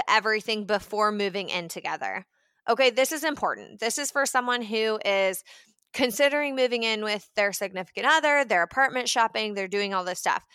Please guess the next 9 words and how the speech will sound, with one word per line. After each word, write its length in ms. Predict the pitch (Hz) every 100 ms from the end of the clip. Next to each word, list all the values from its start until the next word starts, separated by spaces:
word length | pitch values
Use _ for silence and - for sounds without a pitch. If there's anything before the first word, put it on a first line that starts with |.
| _ _ -
Know 640 | 202 214 240 247 285 330 -
the 300 | 214 220 233 -
cost 760 | - - 262 220 175 180 - - 214
of 160 | 196 - 240
everything 880 | 240 208 214 196 - 165 156 120 175 _ _ _ _
before 460 | 220 220 - 233 254
moving 300 | 262 233 214
in 120 | 202
together, 600 | 202 175 170 170 160